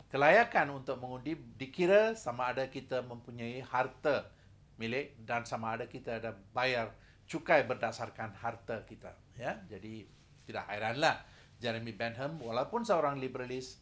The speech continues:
mengatakan hanya orang yang mempunyai harta, mempunyai rumah persendiri, um, dia sahaja yang layak mengundi. James Stewart Mills,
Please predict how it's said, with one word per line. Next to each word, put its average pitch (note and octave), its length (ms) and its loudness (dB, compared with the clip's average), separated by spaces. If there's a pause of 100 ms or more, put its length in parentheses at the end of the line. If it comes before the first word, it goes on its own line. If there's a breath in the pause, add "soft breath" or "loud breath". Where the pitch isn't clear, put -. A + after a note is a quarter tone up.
mengatakan A2 720 -6 (160)
hanya E3 520 0
orang C#3+ 280 0
yang C#3 240 -4 (960 soft breath)
mempunyai D#3 960 -2
harta, D3+ 560 4 (240)
mempunyai D3 640 -2
rumah C3+ 320 -2
persendiri, C3+ 640 -6 (400 soft breath)
um, G2 160 -10 (240)
dia D3+ 160 4
sahaja C3 320 2
yang A#2+ 240 -2
layak G#2+ 400 -4
mengundi. G2+ 400 -12 (640)
James F#3+ 240 -2
Stewart G3+ 320 2
Mills, - 560 -6